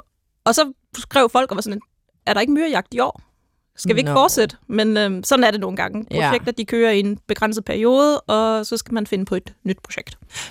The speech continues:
Speaker 2: Men når du siger, at jeg skulle finde ud af, fordi det giver mening, jeg går ud fra, og det er jo det, vi før har snakket om i programmet, nogle gange så ryger nogle dyr i sprit, før man kan under-, især sådan en myre, hvor vi er inde i et gen, vi skal se forskel på, for at vide, om det er den eller den art. Så kan det lyde lidt hårdt, at de må lade livet for det,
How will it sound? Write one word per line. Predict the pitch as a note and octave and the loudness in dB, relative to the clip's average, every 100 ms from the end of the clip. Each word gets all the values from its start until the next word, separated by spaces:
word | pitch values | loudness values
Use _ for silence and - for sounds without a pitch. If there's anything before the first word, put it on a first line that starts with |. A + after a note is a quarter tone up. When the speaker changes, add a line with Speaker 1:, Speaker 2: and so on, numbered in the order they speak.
| - | 4
Speaker 2:
Men | G#3+ | 6
når | A3+ G#3+ | 6 4
du | G#3 | 0
siger, | - C4 | 0 2
at | C4+ | 4
jeg | A3 | 2
skulle | - C4+ | 2 -4
finde | A#3+ A#3 G#3 | 0 0 2
ud | |
af, | G3 | 0
fordi | F#3+ G#3+ G3+ | -2 -4 -2
det | G3+ G3 | -2 0
giver | G3+ | 0
mening, | G#3 A#3+ C4 B3+ - | 2 2 2 0 0
jeg | A3 | 0
går | B3 | 2
ud | B3+ B3 | 0 -2
fra, | - G#3+ G#3+ - | 0 2 2 0
og | G3+ G3 | -2 -2
det | A3 | -4
er | |
jo | G#3+ | -2
det, | G#3+ | -6
vi | G3+ | -6
før | G#3 F3+ | -6 -4
har | F#3 | -4
snakket | F#3 E3+ G3+ F#3+ | -2 -2 0 -2
om | F3+ | -4
i | |
programmet, | F#3 G3 G3+ A#3 | -4 0 0 2
nogle | A3 G#3+ | 0 0
gange | G3+ G3 | 0 -2
så | G#3 | -2
ryger | G3 F#3 | -2 -2
nogle | F3+ F#3+ | 0 -2
dyr | G3 F#3 | -2 -6
i | |
sprit, | - F3+ F3+ | -4 -6 -6
før | F#3+ E3 | -4 -2
man | F3+ F3 E3+ | -2 -2 -2
kan | F#3 | -2
under-, | E3 D#3+ | 0 -2
især | E3+ F3+ G3 F#3 | -2 -2 0 0
sådan | G#3+ | 2
en | G3 | 2
myre, | F#3 F#3 | 2 2
hvor | F3 | 0
vi | E3 F3+ F3+ | -2 -2 0
er | |
inde | E3+ F3 | 0 -2
i | |
et | F3 _ | -4 _
gen, | F3+ F3 F3 E3+ | -2 0 -2 -4
vi | F3 | -6
skal | - E3 | -4 -6
se | - D#3+ | -4 -4
forskel | - D#3 - D#3+ D#3+ | 0 -2 -2 -6 0
på, | E3 | -2
for | D#3 D#3 | 0 -2
at | |
vide, | D#3 D#3 | 0 -2
om | D3+ | -2
det | D#3 D#3 | -2 0
er | |
den | - | 0
eller | D3+ D3+ | -2 0
den | D3+ - | -2 0
art. | A2+ - - | 0 0 -2
Så | G#3+ | -2
kan | A3 | 0
det | G3 | 0
lyde | G3 G#3+ | 0 2
lidt | G3+ - | 0 4
hårdt, | F#3+ G#3 - | 4 4 0
at | G3 | -2
de | G#3 | 2
må | F#3+ | 2
lade | F3+ E3+ | 2 2
livet | F#3+ F3 F#3+ | 0 -2 -2
for | F#3 | -4
det, | F3 A#3+ | 0 0